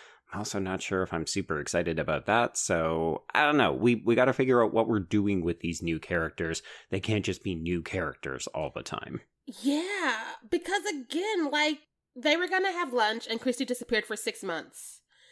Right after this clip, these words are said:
Speaker 1: Mm-hmm.
Speaker 2: And we don't know, we don't know where they were coming from for lunch because, like, if they lived together, which I would assume if they were engaged,
Speaker 1: Mm-hmm.
Speaker 2: why, why wouldn't, didn't they just go to lunch together? Why aren't they both in purgatory together?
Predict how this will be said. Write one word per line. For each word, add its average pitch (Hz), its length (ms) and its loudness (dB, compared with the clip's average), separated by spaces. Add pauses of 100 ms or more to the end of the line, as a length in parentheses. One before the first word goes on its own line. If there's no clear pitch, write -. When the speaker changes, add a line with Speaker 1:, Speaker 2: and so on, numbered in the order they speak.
(100)
Speaker 1:
Mm-hmm. 82 460 0 (160)
Speaker 2:
And 285 180 6
we 285 100 0
don't 311 360 4
know, 302 840 4
we 285 120 2
don't 285 280 4
know 277 220 4
where 269 140 2
they 269 120 2
were 254 100 4
coming 269 380 -2
from 349 300 -2
for 370 160 -6
lunch 359 420 -6
because, 294 380 2
like, 285 260 2 (160)
if 285 160 2
they 302 140 4
lived 349 360 0
together, 208 460 4
which 214 260 -2
I 226 80 6
would 226 120 0
assume 254 320 4
if 214 80 0
they 208 100 -2
were 185 140 -4
engaged, 165 640 -4 (400)
Speaker 1:
Mm-hmm. 92 380 2 (260)
Speaker 2:
why, 262 640 6
why 254 200 6
wouldn't, 247 280 2
didn't 269 120 0
they 262 80 6
just 240 160 -2
go 254 60 4
to 247 60 0
lunch 247 240 -4
together? 185 520 -8
Why 202 220 2
aren't 226 140 -2
they 226 100 2
both 214 240 -2
in 220 80 -4
purgatory 220 440 -2
together? 175 760 -6